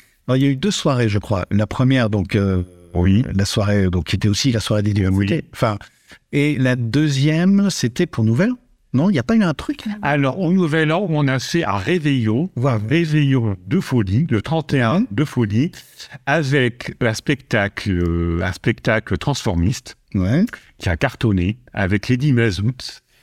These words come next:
Speaker 2: C'est transformiste rigolo, enfin, c'est un peu burlesque, euh, Dalida, euh, Mireille Mathieu, et cetera. Et on a eu une ambiance vraiment incroyable. Les, les gens étaient contents, euh, le repas était organisé, et cetera.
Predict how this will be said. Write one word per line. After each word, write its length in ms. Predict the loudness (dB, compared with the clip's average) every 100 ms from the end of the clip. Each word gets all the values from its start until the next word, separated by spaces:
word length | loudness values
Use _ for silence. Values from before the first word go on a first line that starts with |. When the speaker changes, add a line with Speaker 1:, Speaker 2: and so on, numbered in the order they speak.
| _ -18
Speaker 2:
C'est 500 | -8 0 2 2 0
transformiste 720 | -2 -2 0 2 2 0 -2
rigolo, 640 | -2 -2 0 2 2 2
enfin, 200 | 0 -2
c'est 160 | -2 -2
un 60 |
peu 160 | 0 -2
burlesque, 640 | 0 0 2 0 -2 -2
euh, 220 | 0 2 2
Dalida, 880 | 0 -2 0 2 2 2 2 0 0
euh, 140 | -2
Mireille 320 | 0 0 0
Mathieu, 360 | 0 0 0 -2
et 40 |
cetera. 500 | -2 -4 -4 -2 -2 -4 -12 _ _ _ _ -2
Et 260 | 2 2
on 160 | 2 2
a 80 | 2
eu 180 | 2
une 100 | 2
ambiance 420 | 2 2 0 0 -2
vraiment 600 | -2 0 2 2 0 0
incroyable. 880 | -2 -2 0 0 0 0 0 0 0
Les, 240 | 0 0
les 180 | 0 0
gens 180 | 2 0
étaient 200 | 0 -4
contents, 960 | -2 -2 0 0 0 0 0 0 0
euh, 100 | 2
le 160 | 2 2
repas 360 | 2 0 0 0
était 140 | 0
organisé, 440 | 0 2 2 2
et 40 | 0
cetera. 600 | -2 -4 -2 0 0 -2